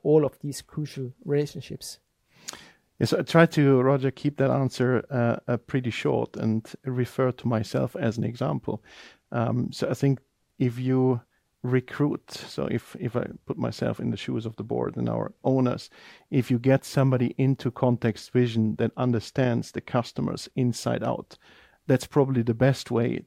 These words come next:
Speaker 2: to ensure that you understand the critical points and questions, but you also see and spot the biggest opportunities you have in terms of, uh, monetizing and growing the company. So,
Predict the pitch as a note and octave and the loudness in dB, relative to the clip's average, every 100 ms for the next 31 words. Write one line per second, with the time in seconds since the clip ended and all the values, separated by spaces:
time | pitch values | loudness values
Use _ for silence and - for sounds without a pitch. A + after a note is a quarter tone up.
0 | - - A#2+ A2+ - C#3 C#3 - - - | -10 -4 0 0 0 0 0 -2 -10 -20
1 | _ _ - - B2+ B2 A#2+ - C3 A#2 | _ _ -2 2 2 2 2 0 2 4
2 | A2+ - - - - C3 A#2+ - A#2+ - | 4 0 -6 -4 2 2 2 0 0 -2
3 | - _ _ - C#3+ E3 - - _ _ | -8 _ _ 0 0 0 -6 -14 _ _
4 | _ _ _ - A#2+ - D#3+ - - F#3 | _ _ _ -4 -4 2 0 0 -2 -2
5 | - _ - _ _ C3+ B2+ C3 C#3+ C3 | -4 _ -20 _ _ 2 2 4 4 4
6 | - - - D3+ B2+ - - G#2+ - - | -2 -6 -4 0 0 0 -2 -2 -4 -6
7 | - - - - _ _ _ C3 B2 A#2+ | -4 -4 -14 -20 _ _ _ -2 2 2
8 | A#2+ - - A#2 A2 - D#3 C3 - - | 0 0 -2 -2 -2 2 4 4 0 -10
9 | - G#2+ A#2+ - A#2+ - B2 A#2 A#2+ - | -6 -2 -2 -2 -6 -4 -4 -4 -6 -8
10 | - _ - _ - B2+ - B2 B2+ B2 | -12 _ -20 _ -4 -4 0 2 4 4
11 | - A#2+ A#2+ A#2 A#2+ B2+ _ _ - A2+ | 2 2 2 2 0 -2 _ _ -2 -2
12 | - A#2 A#2 A#2 - - C3+ C3+ - - | 2 2 2 0 -4 -2 -2 -2 -4 -6
13 | A#2 - - - - - - B2 A#2+ | -8 -14 -20 -20 -20 -4 4 4 4